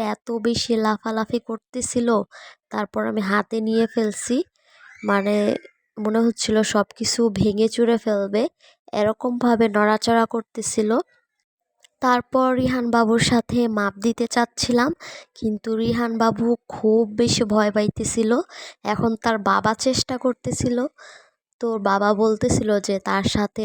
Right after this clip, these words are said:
ঠেকাবে না। তারপর সে হচ্ছে হাসতেছিল, মানে সে মাছটা দেখে অনেক বেশি খুশি। আর আজকের মাছটা কাটছে হচ্ছে রুবাইয়ের বাবা। ফুল মাছ কাটার ভিডিওটা আপলোড দেওয়া আছে, চাইলে কেউ দেখতে পারো।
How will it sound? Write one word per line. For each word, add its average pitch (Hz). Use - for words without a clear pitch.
ঠেকাবে 214
না। 208
তারপর 202
সে 220
হচ্ছে 220
হাসতেছিল, 208
মানে 220
সে 233
মাছটা 220
দেখে 226
অনেক 220
বেশি 247
খুশি। 240
আর 196
আজকের 220
মাছটা 214
কাটছে 214
হচ্ছে 226
রুবাইয়ের 214
বাবা। 196
ফুল 269
মাছ 233
কাটার 233
ভিডিওটা 226
আপলোড 220
দেওয়া 208
আছে, 226
চাইলে 202
কেউ 214
দেখতে 214
পারো। 208